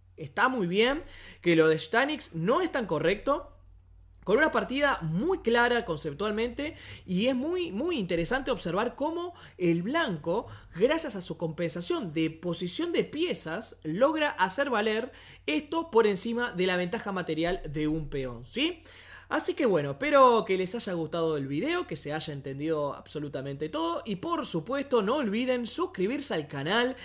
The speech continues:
y seguirme por las redes sociales, ¿sí? Así que bueno, desde ya muchas gracias a todos y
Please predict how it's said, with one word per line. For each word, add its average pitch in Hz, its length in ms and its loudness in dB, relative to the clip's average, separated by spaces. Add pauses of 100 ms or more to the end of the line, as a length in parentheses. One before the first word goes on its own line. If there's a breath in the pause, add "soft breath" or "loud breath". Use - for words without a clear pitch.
(160 loud breath)
y 339 160 6
seguirme 302 440 4
por 208 220 -2
las 165 180 2
redes 277 360 0
sociales, 160 560 2
¿sí? 330 260 2 (240 loud breath)
Así 165 240 -2
que 311 280 0 (200 loud breath)
bueno, 185 320 2
desde 262 300 4
ya 262 340 2
muchas 190 600 -2
gracias 214 340 0
a 139 140 -8
todos 311 480 0 (100)
y 311 400 2